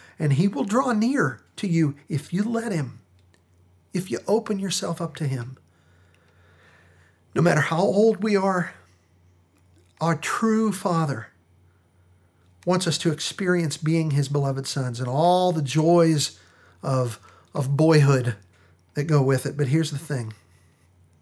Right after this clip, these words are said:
It requires us to open our hearts.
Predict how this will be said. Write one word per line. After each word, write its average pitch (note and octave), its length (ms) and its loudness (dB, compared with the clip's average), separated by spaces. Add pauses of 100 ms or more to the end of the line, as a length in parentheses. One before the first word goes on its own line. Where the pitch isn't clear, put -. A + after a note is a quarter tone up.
(1000)
It C#3 120 -6
requires D3+ 580 -2
us C#3+ 100 -4
to - 100 -14
open D3 260 -4
our C3+ 100 -4
hearts. - 500 -8